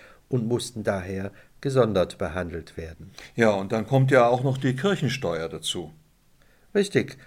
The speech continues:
Speaker 1: wozu gibt's eigentlich die Kirchensteuer auch noch? Wie es in den Kirchen im neunzehnten und zwanzigsten Jahrhundert gelang,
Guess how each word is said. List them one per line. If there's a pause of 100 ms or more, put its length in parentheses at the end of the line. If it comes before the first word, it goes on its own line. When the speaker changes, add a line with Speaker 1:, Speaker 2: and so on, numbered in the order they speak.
(120)
Speaker 1:
wozu
gibt's
eigentlich
die
Kirchensteuer
auch
noch? (580)
Wie
es
in
den
Kirchen
im
neunzehnten
und
zwanzigsten
Jahrhundert
gelang,